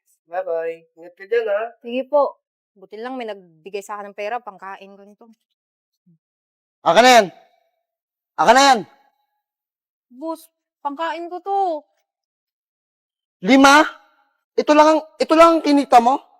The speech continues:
Speaker 3: Ang tagal-tagal mo sa lansangan?
Speaker 2: Eh, wala pong ibang nagbibigay eh. Yung iba,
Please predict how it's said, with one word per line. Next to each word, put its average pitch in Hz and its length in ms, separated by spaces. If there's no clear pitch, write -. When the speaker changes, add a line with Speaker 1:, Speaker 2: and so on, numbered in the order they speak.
Speaker 3:
Ang 254 140
tagal-tagal 294 480
mo 269 80
sa 269 100
lansangan? 240 480
Speaker 2:
Eh, 220 80
wala 392 320
pong 415 160
ibang 415 240
nagbibigay 392 560
eh. 359 120
Yung 359 100
iba, 370 220